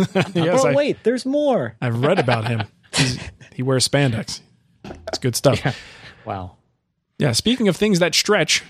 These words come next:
Speaker 1: how about silicone rings?
Speaker 3: Wow, that was nice.
Speaker 1: Yeah,
Speaker 3: Well
Speaker 1: th-, I
Speaker 3: done.
Speaker 1: kinda had to work hard for that one. Um, yeah, so let's talk about our good friends over at Kalo. And, uh, Matt,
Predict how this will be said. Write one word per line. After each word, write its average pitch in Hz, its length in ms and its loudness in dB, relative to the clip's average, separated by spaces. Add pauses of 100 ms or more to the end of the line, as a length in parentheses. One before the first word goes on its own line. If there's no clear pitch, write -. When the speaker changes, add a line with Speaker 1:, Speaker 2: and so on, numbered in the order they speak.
(160)
Speaker 1:
how 175 140 0
about 180 220 0
silicone 165 500 2
rings? 147 380 2 (560)
Speaker 3:
Wow, 123 840 2
that 123 140 -2
was 110 120 -8
nice. 104 460 -4
Speaker 1:
Yeah, 202 320 2
Speaker 3:
Well 135 80 4
Speaker 1:
th-, 127 120 0
I 135 80 0
Speaker 3:
done. 107 80 0
Speaker 1:
kinda 135 160 2
had 120 80 0
to 120 60 0
work 117 220 -4
hard 117 200 -2
for - 80 -4
that - 180 -4
one. 127 140 -6 (440)
Um, 127 640 2
yeah, 254 240 2
so 131 120 0
let's 220 120 2
talk 285 220 2
about 233 220 2
our 202 120 4
good 175 160 0
friends 180 280 0
over 143 260 2
at 127 140 -2
Kalo. 139 580 0
And, 123 400 0
uh, 120 160 -2
Matt, 160 400 0